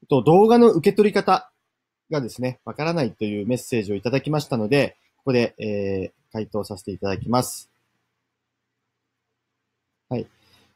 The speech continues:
えっと、皆様が見ている画面とは若干異なるかもしれませんが、ここがまあ、表紙です。で、それから始まっていくんですけども、えっと、ここは無料お試しなので、かん-、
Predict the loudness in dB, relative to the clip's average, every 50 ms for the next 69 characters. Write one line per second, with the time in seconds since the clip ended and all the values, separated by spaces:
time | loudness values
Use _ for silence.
0 | _ -6 0 2 4 4 4 4 4 4 2 0 -2 _ _ _ _ -4 -4 -2
1 | 0 2 2 4 4 4 4 4 2 0 0 _ 4 6 6 6 4 2 0 0
2 | 0 0 0 -2 -2 -2 -4 -4 -4 _ _ -8 -8 -8 -4 -4 -4 -4 -4 -6
3 | -10 -6 -4 -2 -2 -2 -2 -4 -4 -4 -4 -4 -4 -4 -4 -4 -4 -4 -4 -4
4 | -2 -2 -4 -4 -4 _ _ 0 0 2 4 2 2 2 -2 -6 -4 -2 -2 -2
5 | -4 -4 -6 -8 -8 -8 -10 _ _ _ _ -12 -12 -12 -12 -18 -20 _ _ _
6 | _ _ -12 -8 -8 -6 -2 0 0 0 0 -2 0 -2 -2 -2 -4 -8 -8 -4
7 | -4 -2 -2 -2 -4 -6 -10 -8 -6 -2 0 2 2 2 2 0 -6 _ _ _
8 | _ _ _ _ _ _ _ _ _ _ _ _ _ _ _ _ _ -18 -18 -14
9 | _ -8 -6 -4 -4 -4 -6 -6 -8 -8 -10 _ _ _ _ _ _ _ _ _
10 | 2 4 4 4 4 4 6 4 4 4 4 2 2 2 0 0 -2 -2 -2 0
11 | 4 4 4 4 2 -2 -8 -12 -12